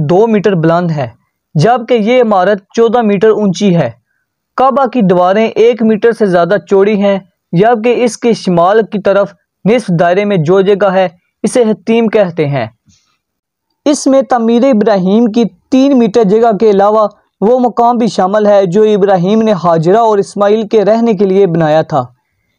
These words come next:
जिसे बाबे इस्माइल कहा जाता है। हतीम, हतीम जिसे हजरे इस्माइल कहा जाता है। खाना काबा के शिमाल की समत एक दीवार है,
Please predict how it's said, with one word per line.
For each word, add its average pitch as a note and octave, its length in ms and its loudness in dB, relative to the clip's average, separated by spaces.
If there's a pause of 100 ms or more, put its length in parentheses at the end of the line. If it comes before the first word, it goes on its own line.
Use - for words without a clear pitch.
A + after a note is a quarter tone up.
जिसे G#3+ 280 2
बाबे F#3+ 340 0
इस्माइल G#3+ 480 0
कहा F#3 260 -2
जाता E3 340 -2
है। C3+ 180 -8 (580)
हतीम, A3+ 540 0 (420)
हतीम B3+ 440 0
जिसे A#3+ 280 2
हजरे A3+ 360 2
इस्माइल A3 420 0
कहा F#3+ 260 0
जाता D#3+ 340 0
है। C3 220 -6 (460)
खाना A#3 240 0
काबा C#4 300 0
के A#3+ 160 -2
शिमाल G3+ 400 0
की A#3+ 100 -2
समत G#3 380 -2 (240)
एक G#3+ 200 2
दीवार F3 400 0
है, G3 220 0